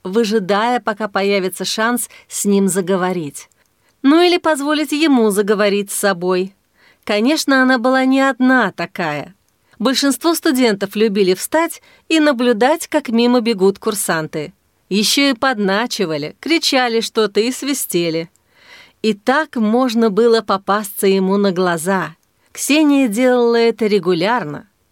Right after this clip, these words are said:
Но что дальше? Прошло целых два дня, прежде чем ей удалось сдвинуться с места. Это было поздно вечером, после ужина. Курсанты отбегали свое и, кажется, отдыхали.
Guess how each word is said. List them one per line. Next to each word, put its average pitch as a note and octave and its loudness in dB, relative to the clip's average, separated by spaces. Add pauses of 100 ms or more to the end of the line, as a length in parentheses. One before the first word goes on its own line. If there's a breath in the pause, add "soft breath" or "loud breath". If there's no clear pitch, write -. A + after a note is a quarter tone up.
Но G3+ 2
что E4 -2
дальше? B3+ -2 (400)
Прошло B3 0
целых B3+ 0
два G3+ 0
дня, A3+ 0
прежде A3 -2
чем G3+ -2
ей G#3+ 0
удалось G3 0
сдвинуться F#3+ -2
с - -6
места. F#3 -4 (520)
Это E4+ 0
было D4+ 2
поздно C#4+ 0
вечером, D#3 -4
после A3 -2
ужина. D3 -4 (340)
Курсанты D4 -2
отбегали F3 -2
свое D4 -2
и, C4+ 0
кажется, C4+ -2
отдыхали. F#3+ -4